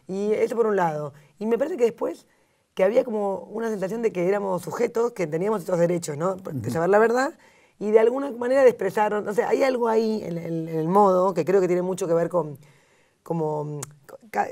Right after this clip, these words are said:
Speaker 1: lo diría, con las personas que fueron parte de, de los cuidadores y los que pensaron la guardería, que me parece que es interesante en ese lado, ¿no? Como alguna cosa de la solidaridad, lo que se transmitía ahí como cosas a alcanzar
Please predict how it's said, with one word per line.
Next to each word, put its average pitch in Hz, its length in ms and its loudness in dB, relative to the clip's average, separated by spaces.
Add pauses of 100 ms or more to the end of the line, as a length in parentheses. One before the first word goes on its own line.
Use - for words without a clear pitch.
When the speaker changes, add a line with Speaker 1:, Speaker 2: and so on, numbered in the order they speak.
(160)
Speaker 1:
lo 185 160 -2
diría, 202 560 4
con 170 140 2
las 170 120 -2
personas 202 360 -2
que 175 80 -8
fueron 190 220 -2
parte 202 340 4
de, 156 220 2
de 156 80 -2
los 147 100 0
cuidadores 165 640 6
y - 20 -2
los 147 100 -2
que 147 60 -4
pensaron 175 440 0
la 185 80 0
guardería, 214 580 2 (260)
que 180 100 -4
me 202 80 0
parece 254 200 4
que 226 80 -6
es - 40 -6
interesante 202 480 -2
en 185 80 -2
ese 170 220 -2
lado, 139 280 -2
¿no? 185 240 -6 (260)
Como 170 180 0
alguna 202 260 2
cosa 214 160 2
de 180 60 2
la 170 80 0
solidaridad, 170 580 4
lo 175 80 4
que 160 80 -4
se 165 80 -4
transmitía 202 480 -2
ahí 240 160 2
como 202 240 -4
cosas 180 220 -6
a - 20 -2
alcanzar 214 560 -4